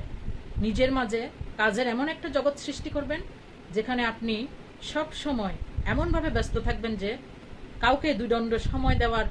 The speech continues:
সময় আপনার হাতে থাকবে না। দেখবেন শয়তানও আপনাকে আর প্ররোচিত করার সুযোগ পাবে না, শয়তানও আপনাকে ধোঁকা দেওয়ার চান্স পাবে না। আপনি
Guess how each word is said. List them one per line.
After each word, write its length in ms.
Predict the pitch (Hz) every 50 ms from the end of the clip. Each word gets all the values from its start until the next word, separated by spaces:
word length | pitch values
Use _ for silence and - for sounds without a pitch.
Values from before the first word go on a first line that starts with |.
| - - - - - - -
সময় 220 | 240 233 240 240
আপনার 280 | 233 208 - 214 208 202
হাতে 220 | 202 - 220 -
থাকবে 300 | - - 233 233 - 247
না। 160 | 247 269 339 440 - - - - - - - - -
দেখবেন 380 | 196 208 202 202 240 226 196 190 - - - -
শয়তানও 440 | - - 226 226 240 - 302 302 320
আপনাকে 420 | 294 240 - - 196 190 - 208
আর 140 | 196 175 175 175 - - - - - -
প্ররোচিত 500 | - 233 214 208 208 196 - - - 202 190
করার 160 | 202 196 196
সুযোগ 320 | 196 - - 208 190 196 190 - -
পাবে 220 | 190 165 151 156
না, 80 | 151 156 - - - - - - - - - - - - - - - - - - - - -
শয়তানও 340 | 196 196 196 214 247 254 247
আপনাকে 420 | 233 220 - 214 202 202 214 220 - - - - - - -
ধোঁকা 280 | - 202 202 - 226 208
দেওয়ার 300 | 185 196 196 202 220 240 - - - - - - -
চান্স 320 | 208 180 185 190 - - -
পাবে 220 | - 170 143 -
না। 100 | 143 143 - - - - - - - - - - - - - - - - - - - -
আপনি 280 | 254 - 277 285 320 381